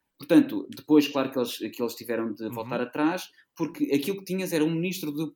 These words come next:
Speaker 1: teu próprio governo a fazer perguntas. Depois de tanta, de tanto broá, claro que eles recuaram e passa-, passou a haver, eh, jornalistas a fazerem perguntas por videoconferência. Portanto, alto
Speaker 2: É.
Speaker 1: lá. <laughs> Isto também não pode ser,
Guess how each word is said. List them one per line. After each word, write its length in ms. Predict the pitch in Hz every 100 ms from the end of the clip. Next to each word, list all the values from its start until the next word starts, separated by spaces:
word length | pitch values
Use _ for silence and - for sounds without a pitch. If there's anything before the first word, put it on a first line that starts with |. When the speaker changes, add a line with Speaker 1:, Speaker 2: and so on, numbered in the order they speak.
| -
Speaker 1:
teu 140 | 151
próprio 320 | 180 185 185
governo 300 | 147 160 185
a 40 | 185
fazer 260 | 185 190
perguntas. 500 | 190 175 160 139 104 - _ -
Depois 320 | - 151 127
de 80 | -
tanta, 400 | 123 113 120 110
de 380 | 110 - - 107
tanto 260 | 123 117
broá, 380 | - 139 160 185
claro 260 | 185 139 135
que 60 | 127
eles 120 | 120
recuaram 600 | - - 156 160 160 160 - - -
e 100 | 131
passa-, 400 | 127 - 135 -
passou 300 | 127 - 127
a 60 |
haver, 420 | 123 127 127 120 - - -
eh, 160 | 110
jornalistas 500 | 113 120 123 131 135
a 80 | 123
fazerem 260 | 123 120 120
perguntas 320 | 113 123 123
por 180 | - -
videoconferência. 760 | 120 120 - 165 - 85 - -
Portanto, 640 | - - 123 147 147 123
alto 220 | - 120 175
Speaker 2:
É. 60 |
Speaker 1:
lá. 100 | 214
<laughs> 340 | - - - - - -
Isto 200 | - - -
também 160 | 147
não 140 | 147 147
pode 220 | 147 135
ser, 120 | -